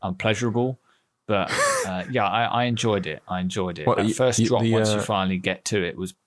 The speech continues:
Speaker 1: was pretty cool, pretty intense.
Speaker 2: Yeah. Um, I,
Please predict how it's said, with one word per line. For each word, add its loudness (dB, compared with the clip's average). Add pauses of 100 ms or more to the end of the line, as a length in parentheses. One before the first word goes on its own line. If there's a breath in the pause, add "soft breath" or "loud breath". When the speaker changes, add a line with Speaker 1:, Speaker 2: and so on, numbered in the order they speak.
Speaker 1:
was -6
pretty -4
cool, -12 (140)
pretty -2
intense. -2
Speaker 2:
Yeah. -20 (540)
Um, 0
I, 0